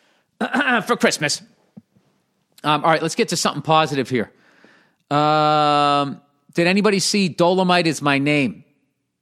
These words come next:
starring, uh, Eddie Murphy?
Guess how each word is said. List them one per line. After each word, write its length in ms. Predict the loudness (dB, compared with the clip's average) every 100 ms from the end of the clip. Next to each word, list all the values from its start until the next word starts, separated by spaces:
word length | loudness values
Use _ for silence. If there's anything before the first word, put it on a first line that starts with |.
| _ _ _ _ -16
starring, 640 | -10 -4 -2 -2 -4 -6
uh, 360 | -6 -6 -6 -8 -6
Eddie 240 | -6 -4
Murphy? 520 | -2 -2 -4 -10 -14